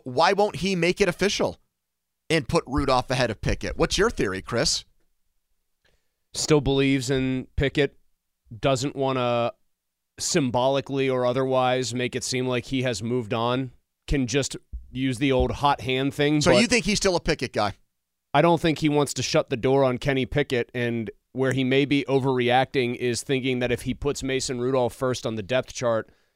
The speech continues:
Speaker 2: that it's really going to send Pickett into some sort of spiral. I actually don't think it would do that. Uh,
Speaker 1: And you
Speaker 2: but
Speaker 1: just change it once the season is over.
Speaker 2: Yeah, I just don't.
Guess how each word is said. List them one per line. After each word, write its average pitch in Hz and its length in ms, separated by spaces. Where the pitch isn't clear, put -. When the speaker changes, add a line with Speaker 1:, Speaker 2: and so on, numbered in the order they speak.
Speaker 2:
that 127 160
it's 117 180
really 131 320
going 123 220
to 117 80
send 123 320
Pickett 127 300
into 113 140
some 120 240
sort 117 200
of 101 80
spiral. 123 520
I 117 120
actually 120 280
don't 123 300
think 120 220
it 110 100
would 101 160
do 101 160
that. 101 280
Uh, 117 100
Speaker 1:
And 190 100
you 214 80
Speaker 2:
but 185 40
Speaker 1:
just 226 140
change 226 280
it 208 100
once 208 200
the 214 80
season 339 360
is 92 160
over. 71 340
Speaker 2:
Yeah, 156 220
I 151 80
just 156 220
don't. 160 260